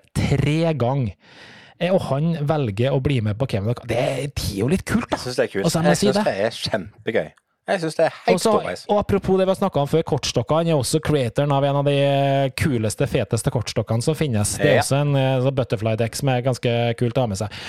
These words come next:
Speaker 1: Så det er også, har vi en til, og det er Chris Pillsworth. Ha-, i-,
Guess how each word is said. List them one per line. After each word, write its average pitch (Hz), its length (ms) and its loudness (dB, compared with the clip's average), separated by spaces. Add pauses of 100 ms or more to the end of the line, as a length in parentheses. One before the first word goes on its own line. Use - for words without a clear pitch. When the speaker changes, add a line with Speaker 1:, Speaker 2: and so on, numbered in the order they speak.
(140)
Speaker 1:
Så 160 120 0
det 233 180 2
er 214 40 2
også, 208 240 2
har 214 80 4
vi 202 320 2
en 180 240 2
til, 208 260 2
og 190 60 2
det 175 80 2 (100)
er - 40 -14
Chris 160 240 -2
Pillsworth. 139 640 0 (300)
Ha-, 175 220 0
i-, 214 140 -4